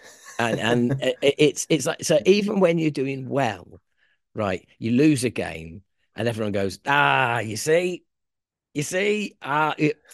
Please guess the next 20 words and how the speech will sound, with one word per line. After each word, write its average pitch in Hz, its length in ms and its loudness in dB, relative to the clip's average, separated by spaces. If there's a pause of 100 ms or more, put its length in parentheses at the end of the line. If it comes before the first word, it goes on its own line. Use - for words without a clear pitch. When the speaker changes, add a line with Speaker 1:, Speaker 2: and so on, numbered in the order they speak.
(560)
Speaker 1:
found 151 300 4
out 123 260 0 (180)
this 160 260 0
is 135 140 -4
what 123 220 -2
we're 104 140 -2
really 110 340 0
like." 95 280 -8
Speaker 2:
<laughs> - 40 -20 (1080)
Speaker 1:
This, - 320 2
this 208 220 -4
is 185 260 -4
actually 135 520 -2
our 101 120 0
nat-, 127 380 -2
this 160 260 0
is 147 160 -6
what 135 300 0
we're 104 300 -2
re-, 104 240 -4